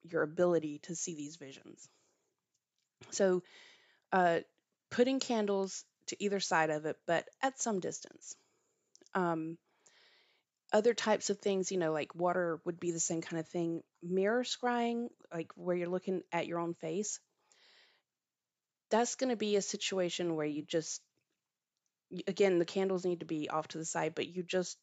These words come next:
are gonna stare into your own face. Um,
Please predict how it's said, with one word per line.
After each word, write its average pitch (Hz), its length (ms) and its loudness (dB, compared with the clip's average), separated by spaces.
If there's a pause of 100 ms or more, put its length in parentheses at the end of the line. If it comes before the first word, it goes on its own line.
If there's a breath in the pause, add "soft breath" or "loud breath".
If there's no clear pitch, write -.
(720)
are 170 100 0
gonna 170 200 0
stare 156 280 0
into 147 220 -6
your 113 100 -10
own 107 80 -14
face. - 400 -18 (600 soft breath)
Um, 160 440 2